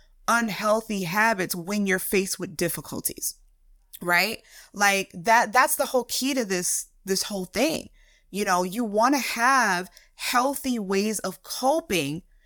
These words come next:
so that way when you do reach a low point, because sometimes you are going to, that's just real, right? When you do reach a low point, you don't stay there for long, right? It's about having the plan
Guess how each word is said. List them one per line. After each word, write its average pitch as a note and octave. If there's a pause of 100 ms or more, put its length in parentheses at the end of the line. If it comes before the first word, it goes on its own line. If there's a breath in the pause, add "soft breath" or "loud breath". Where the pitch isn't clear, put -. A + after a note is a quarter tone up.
(160 soft breath)
so A#3+
that G#3+
way A#3+
when G#3+
you A#3
do A#3
reach B3
a G#3
low G3+
point, D#3
because B3+
sometimes D4
you C4+
are A#3+
going A3
to, D3
that's F#3
just G3
real, F3+
right? F3+ (480 loud breath)
When B3
you B3+
do C4
reach A#3
a F#3+
low E3
point, D3 (300)
you G3
don't C4
stay B3+
there G#3
for F#3
long, D#3+ (480)
right? F#3
It's A#3
about A#3+
having A3
the F3+
plan G#3+